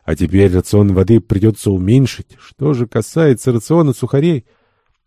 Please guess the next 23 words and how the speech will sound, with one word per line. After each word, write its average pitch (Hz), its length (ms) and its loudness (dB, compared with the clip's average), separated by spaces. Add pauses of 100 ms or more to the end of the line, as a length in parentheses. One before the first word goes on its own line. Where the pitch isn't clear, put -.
(500)
как-то 107 380 0
я 101 180 2
подошел 98 500 -2
к 85 60 -8
группе 104 300 0
матросов, 107 640 2
растянувшихся 85 720 -4
на 82 100 0
краю 82 400 0
плота, 113 540 -4 (260)
в - 60 -16
тот 147 180 0
момент, 127 380 2
когда 113 460 2 (200)
Флейпол 120 680 2
иронически 110 640 -2
говорил: 110 440 2 (380)
«Если 113 540 0
кому 120 360 2
суждено 104 420 2
умереть, 98 340 2
так - 240 -4
уж - 200 -8